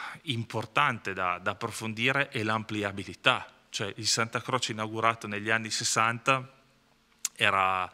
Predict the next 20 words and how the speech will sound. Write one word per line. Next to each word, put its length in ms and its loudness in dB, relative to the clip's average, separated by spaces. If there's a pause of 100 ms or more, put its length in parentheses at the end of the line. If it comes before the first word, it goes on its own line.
(260)
stato 580 -4
progettato 720 0
dal, 580 -4
dall'ingegner 580 -6
Saglietto 760 0
in 100 -12
un 80 -8
certo 300 -4
modo, 280 -2
il 40 -4
Santa 280 -4
Croce 280 -6
di 100 -6
oggi 340 -4
è 100 -10
molto 320 -8
diverso, 680 0
molto, 500 -8
molto 280 -16
più, 260 -10